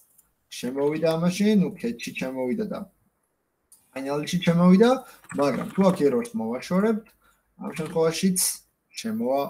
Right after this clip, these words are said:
always runs-ში, იმიტომ რომ finally გვაქვს ტიპი, რომელიც ყველა შემთხვევაში ყოველთვის ეშვება. ნუ, რა შეგვიძლია გამოვიყენოთ და ალბათ, როდესაც უკვე დასრულდება ჩვენი ფუნქცია, აი, რაღაც кейსი გვაქვს, არ ვიცი, თუნდაც, აი, event listener-ი გქონდა, ან, არ ვიცი, მოკლედ, რაღაც მომენტია,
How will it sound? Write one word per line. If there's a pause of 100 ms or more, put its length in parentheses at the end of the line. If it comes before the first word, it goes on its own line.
(160)
always
runs-ში,
იმიტომ
რომ (520)
finally
გვაქვს
ტიპი,
რომელიც
ყველა
შემთხვევაში
ყოველთვის
ეშვება. (680)
ნუ,
რა
შეგვიძლია
გამოვიყენოთ
და
ალბათ, (240)
როდესაც (460)
უკვე (160)
დასრულდება
ჩვენი
ფუნქცია, (200)
აი,
რაღაც
кейსი
გვაქვს,
არ
ვიცი,
თუნდაც,
აი,
event
listener-ი
გქონდა,
ან,
არ
ვიცი,
მოკლედ,
რაღაც
მომენტია,